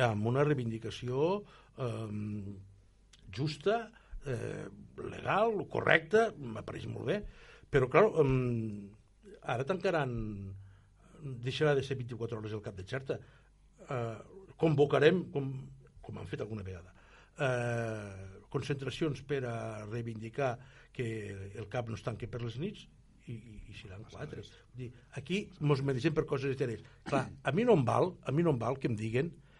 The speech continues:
que, eh, claro, que com Espanya mos roba, quan siguem independents,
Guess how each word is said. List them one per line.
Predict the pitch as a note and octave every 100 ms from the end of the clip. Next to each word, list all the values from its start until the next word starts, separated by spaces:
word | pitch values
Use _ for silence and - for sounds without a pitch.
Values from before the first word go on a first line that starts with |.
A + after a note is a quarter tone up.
| - -
que, | - C3+ E3+ -
eh, | C3+ B2 A#2 A2
claro, | D3 D#3+
que | C#3+
com | - A2
Espanya | G#2+ D#3 D#3
mos | E3+ D#3+
roba, | E3+ E3+ F#3 - - - - -
quan | A#2+ A2+
siguem | C3+ E3
independents, | E3+ D#3 D#3 D#3 D#3+ F3+ -